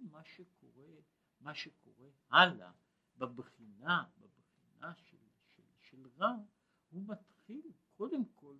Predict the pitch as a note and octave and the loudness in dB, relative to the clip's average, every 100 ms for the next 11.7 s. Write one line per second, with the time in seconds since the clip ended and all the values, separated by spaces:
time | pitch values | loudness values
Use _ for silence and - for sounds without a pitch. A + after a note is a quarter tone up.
0 | C#3+ C#3 C3+ C#3 - D3+ F3 C4 F#3 - | -20 -20 -20 -20 -20 -20 -20 -20 -20 -20
1 | B3+ A#3+ - - A#2 E3 _ G#2+ _ E3+ | -20 -20 -20 -20 -20 -20 _ _ _ -20
2 | - - C3 A#2+ - - B2 D#3+ F3 A#2 | -20 -20 -20 -20 -20 -20 -18 -14 -14 -16
3 | - _ - - - _ C3+ D3 D#3+ D#3 | -20 _ -20 -20 -20 _ -20 -20 -14 -2
4 | A#3 C#4+ F#3 G#3 _ _ _ _ _ _ | 0 0 -4 -12 _ _ _ _ _ _
5 | B2+ B2+ A#2+ - - - B2+ B2 A#2+ A#2 | -14 -14 -14 -20 -20 -20 -20 -20 -20 -20
6 | A2 A2+ A#2+ A#2 A2 D#3+ F#3 - - F3+ | -20 -20 -20 -20 -18 -18 -14 -12 -12 -12
7 | G3 - - D#4 _ D#3+ C#3+ - F3+ F3 | -16 -18 -20 -20 _ -20 -20 -20 -20 -20
8 | D3 _ C3 C3+ C#3 - - - E2+ _ | -20 _ -20 -20 -20 -20 -20 -20 -20 _
9 | _ _ _ _ - - - - - - | _ _ _ _ -16 -6 -6 -6 -14 -20
10 | A2+ E3+ A#3 A#2 - - D3 _ E3 F3 | -16 -12 -12 -14 -18 -20 -20 _ -20 -20
11 | G3+ G#3 C4 F#4 D#4+ - - | -20 -20 -20 -20 -20 -20 -16